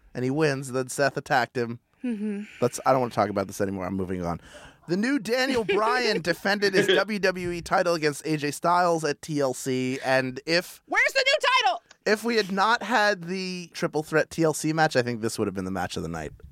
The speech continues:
Speaker 1: I think it is, it is probably A J Styles' best match in
Speaker 2: Great
Speaker 1: W W E.
Speaker 2: match. Great match.
Speaker 1: Daniel Bryan worked heel convincingly. It was a gr-, like,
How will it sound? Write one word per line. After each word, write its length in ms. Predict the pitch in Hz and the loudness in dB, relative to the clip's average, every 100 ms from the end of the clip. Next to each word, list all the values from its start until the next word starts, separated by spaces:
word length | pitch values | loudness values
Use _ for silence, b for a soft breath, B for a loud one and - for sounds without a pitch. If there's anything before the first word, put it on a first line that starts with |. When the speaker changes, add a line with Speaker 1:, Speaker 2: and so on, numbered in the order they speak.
| - b b b | -20 b b b
Speaker 1:
I 120 | 120 | 0
think 160 | 139 143 | 0 2
it 40 | |
is, 280 | 123 110 - - | -2 -4 -10 -4
it 180 | 123 120 | -2 0
is 200 | 120 - | -2 0
probably 680 | 147 143 127 123 120 113 | 0 0 0 -2 -2 -4
A 20 | |
J 140 | 113 110 | -4 -4
Styles' 400 | - 113 117 117 | -2 0 0 -2
best 360 | - 101 - | -6 -8 -6
match 380 | 113 120 - - B B B | -2 0 0 -8 B B B
in 60 | 131 | -4
Speaker 2:
Great 320 | 131 135 135 | 2 2 4
Speaker 1:
W 0 | |
W 340 | 139 127 127 123 | 2 2 2 0
E. 260 | 131 190 226 | 0 -2 -6
Speaker 2:
match. 80 | |
Great 560 | - 180 170 170 165 - | -14 -14 -8 -4 -4 -4
match. 440 | 156 151 151 - - | -6 -6 -6 -6 0
Speaker 1:
Daniel 260 | 127 131 | 2 2
Bryan 680 | 123 127 135 135 131 131 135 131 | 2 4 4 4 0 -2 -6 -8
worked 480 | 127 135 - - | -2 -2 -2 -10
heel 400 | - 165 151 156 | -8 0 4 4
convincingly. 960 | 151 151 131 151 170 170 175 175 170 165 | 2 -2 0 0 0 -2 0 0 0 -2
It 80 | 143 | -4
was 180 | 139 127 | -4 -4
a 40 | |
gr-, 280 | 110 127 120 | -8 -8 -6
like, 340 | 127 123 - | 2 2 0